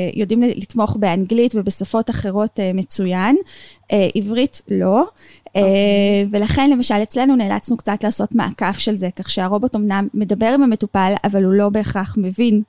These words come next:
Speaker 1: מה שהמטופל אומר לו.
Speaker 2: הבנתי. אז איך נראית פגישה בין מטופל לבין רובוט?
Speaker 1: אז מה שאנחנו פיתחנו במעבדה זה בעצם, אה, שורה של משחקים, שכל המשחקים בעצם מתרגלים, אה, תפקוד של, אה, אה, יד, אה, בעצם לאנשים אחרי שבץ מוחי.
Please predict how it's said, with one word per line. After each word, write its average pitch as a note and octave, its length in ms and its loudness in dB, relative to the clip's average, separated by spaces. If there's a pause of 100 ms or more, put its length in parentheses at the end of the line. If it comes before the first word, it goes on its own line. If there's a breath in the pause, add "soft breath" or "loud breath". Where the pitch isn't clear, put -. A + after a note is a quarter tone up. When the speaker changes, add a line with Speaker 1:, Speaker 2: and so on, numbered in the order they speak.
(140)
Speaker 1:
מה G3 120 -2
שהמטופל F3+ 460 -6
אומר F#3+ 300 0
לו. - 80 -6 (400)
Speaker 2:
הבנתי. E3 540 -4 (140)
אז G3+ 160 0
איך G#3 180 2
נראית A3 280 2
פגישה F#3+ 460 -2
בין F#3+ 240 2
מטופל F3+ 440 0
לבין F3 300 0
רובוט? D#3+ 460 -2 (160)
Speaker 1:
אז A3+ 140 -2
מה B3 140 2
שאנחנו C#4+ 360 2
פיתחנו B3+ 360 0
במעבדה A3 480 0
זה C#4+ 100 0
בעצם, A3 320 0
אה, A#3 80 2
שורה G#3+ 280 0
של A#3+ 140 0
משחקים, - 720 -4
שכל F#3+ 540 -4
המשחקים C4 480 -2
בעצם B3+ 260 0
מתרגלים, G#3+ 640 2 (100)
אה, G3 60 -2 (500)
תפקוד - 400 -2
של, F#3+ 200 -2
אה, F#3 340 -2 (140)
אה, F#3 40 -2 (520)
יד, F3+ 140 -4 (160)
אה, - 60 -6 (640)
בעצם F#3 240 -4
לאנשים F#3 300 2
אחרי G3 160 -4
שבץ F3+ 360 -6
מוחי. F3+ 320 -4